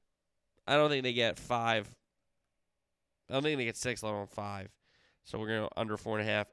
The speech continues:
Illinois, under four and a half. Northwestern, under three and a half. We don't get to go through all those teams. Oklahoma, year one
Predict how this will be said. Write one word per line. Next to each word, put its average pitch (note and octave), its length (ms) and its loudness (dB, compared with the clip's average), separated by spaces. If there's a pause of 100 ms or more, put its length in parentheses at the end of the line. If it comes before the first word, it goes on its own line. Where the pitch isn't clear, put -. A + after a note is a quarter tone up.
Illinois, B2+ 480 2
under A#2 200 -2
four A2+ 200 -4
and A2 80 0
a - 20 0
half. G#2 200 0
Northwestern, G#2 520 -6
under G2 240 -6
three G2 200 -8
and G2 80 -8
a - 20 -12
half. G2 200 -6
We G#2 60 -4
don't G2 160 -4
get - 160 -12
to - 80 -20
go - 320 -14
through - 140 -10
all C#2 160 -8
those - 160 -16
teams. - 320 -20 (840)
Oklahoma, D3 800 4 (240)
year C3+ 360 -2
one B2+ 600 2